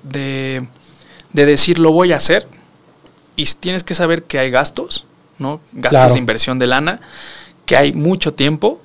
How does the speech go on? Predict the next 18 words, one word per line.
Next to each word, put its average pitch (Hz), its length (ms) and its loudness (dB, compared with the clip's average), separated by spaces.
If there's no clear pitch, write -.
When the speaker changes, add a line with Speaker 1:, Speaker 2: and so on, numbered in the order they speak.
Speaker 1:
que 139 80 0
al 131 80 -2
final 151 360 0
tienes 165 360 0
que 151 240 0
dobletear 139 640 2
en 156 100 -4
nuestro 123 320 -6
caso, 139 280 0
porque 135 220 -6
al 120 60 -12
final 135 260 -6
Speaker 2:
Sí. 127 100 0
Speaker 1:
eres 151 300 0
líder 165 420 4
de 123 180 -4
una 135 220 -4
empresa 143 500 -2